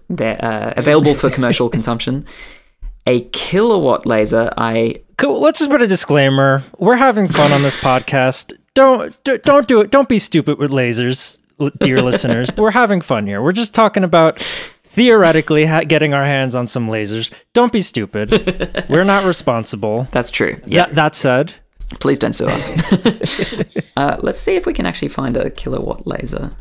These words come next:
Speaker 1: Not for
Speaker 2: I
Speaker 1: sale,
Speaker 2: see here the,
Speaker 1: necessarily.
Speaker 2: uh, the U S Army will test a three hundred kilowatt laser. Oh.
Speaker 1: There you go.
Speaker 2: Uh,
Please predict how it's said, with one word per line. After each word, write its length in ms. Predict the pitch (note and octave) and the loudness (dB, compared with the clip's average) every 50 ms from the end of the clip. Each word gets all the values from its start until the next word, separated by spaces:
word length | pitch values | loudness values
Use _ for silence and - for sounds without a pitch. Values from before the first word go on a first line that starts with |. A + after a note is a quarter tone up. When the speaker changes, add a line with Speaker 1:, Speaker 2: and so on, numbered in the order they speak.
| - - | -12 -8
Speaker 1:
Not 240 | - C#3 C3+ - - | -6 -6 -6 -6 -4
for 60 | - | -4
Speaker 2:
I 40 | A#2+ | -4
Speaker 1:
sale, 280 | - - - C#3+ C3+ | -2 -2 -2 0 0
Speaker 2:
see 40 | C3 | 0
here 120 | D3 D#3 D#3 | 2 2 2
the, 60 | D#3 | 2
Speaker 1:
necessarily. 320 | D3 B2+ C#3 C3 C3 C3 B2+ | 0 0 2 2 2 2 2
Speaker 2:
uh, 160 | B2 B2 B2+ | 0 0 -2
the 180 | - A#2 A#2+ C#3 | -4 -4 -4 -2
U 260 | C3+ C#3+ E3 F#3+ G#3 | 0 0 2 2 4
S 160 | G#3 G3 - - | 2 2 0 0
Army 340 | - F3 F#3+ G#3 F#3+ D3 | 0 2 2 2 2 2
will 160 | C3+ A#2+ B2+ B2 | 0 0 -2 -4
test 380 | - - D#3 C#3+ C#3 - - - | -4 -2 -2 -2 -2 -2 -4 -6
a 140 | C3+ C3+ | -6 -6
three 320 | B2 - - F3+ G3+ A#3 B3 | -6 -6 -4 -2 0 2 2
hundred 360 | A3+ G#3+ F#3 D3+ C#3 A#2+ - | 2 2 0 -2 -4 -6 -4
kilowatt 520 | - C#3+ B2+ A#2+ A2+ G#2 G2+ G2 G2+ - | -4 -4 -2 -2 -2 -2 -4 -4 -6 -6
laser. 560 | A2+ A2+ G#2+ G#2 F#2+ G2+ G2 F2+ F2+ F2 - _ _ - | -6 -6 -6 -6 -8 -8 -10 -12 -14 -16 -18 _ _ -4
Oh. 280 | C#3+ C#3+ A2 F#2 E2+ - | -4 -2 -2 -4 -4 -2
Speaker 1:
There 180 | A#2+ A#2 B2+ A#2 | -2 0 2 2
you 140 | A#2+ B2 | 0 0
go. 140 | B2 - E3 F#3 | 0 0 0 0
Speaker 2:
Uh, 180 | - - - | -2 -2 -4